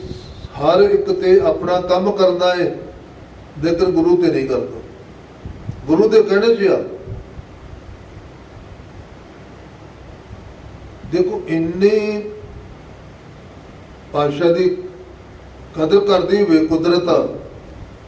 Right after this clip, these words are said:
ਉਹਦੇ ਵੱਸ ਵਿੱਚ ਹੋਵੇ, ਕਹਿਣੇ ਤੇ ਚੱਲੇ ਕੁਦਰਤ, ਤੇ ਉਹਦੇ ਨਾਲ ਐਡਾ ਵੱਡਾ ਪਿਆਰ ਕਰਨਾ।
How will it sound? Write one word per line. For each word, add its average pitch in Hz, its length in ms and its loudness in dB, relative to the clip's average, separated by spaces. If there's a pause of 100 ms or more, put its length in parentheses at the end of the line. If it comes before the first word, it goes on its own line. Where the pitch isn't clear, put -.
(140)
ਉਹਦੇ 196 220 6
ਵੱਸ 165 360 2
ਵਿੱਚ 214 280 2
ਹੋਵੇ, 170 600 4 (500)
ਕਹਿਣੇ 202 280 4
ਤੇ 220 160 6
ਚੱਲੇ 170 360 2
ਕੁਦਰਤ, 170 420 2 (4000)
ਤੇ 359 120 -4 (140)
ਉਹਦੇ 214 220 2
ਨਾਲ 190 160 2
ਐਡਾ 170 260 2
ਵੱਡਾ 208 240 6
ਪਿਆਰ 202 260 4
ਕਰਨਾ। 202 360 0